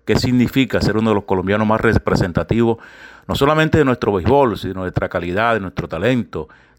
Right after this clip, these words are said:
de lo que se observa definitivamente de Colombia, las caras positivas, las noticias agradables que entregan ustedes?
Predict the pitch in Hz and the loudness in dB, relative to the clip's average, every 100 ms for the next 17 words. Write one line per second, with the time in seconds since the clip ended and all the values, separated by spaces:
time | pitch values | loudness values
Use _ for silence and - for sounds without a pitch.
0 | - 95 92 90 - 85 98 90 87 82 | -2 0 0 -4 -4 0 0 2 0 -4
1 | - 90 - 143 143 113 95 82 95 92 | -6 -4 0 2 2 0 0 -2 -4 0
2 | 117 117 117 113 101 92 127 117 92 82 | 0 0 2 2 2 2 2 2 0 -2
3 | - 107 107 104 - 80 135 127 95 87 | -4 -4 -2 -2 -4 -2 0 2 2 0
4 | - 92 90 90 104 113 104 98 92 123 | -4 -6 -4 -6 -4 -2 0 0 2 2
5 | 117 98 101 92 104 101 92 - 113 | 0 -4 -8 -4 -2 -2 -4 0 0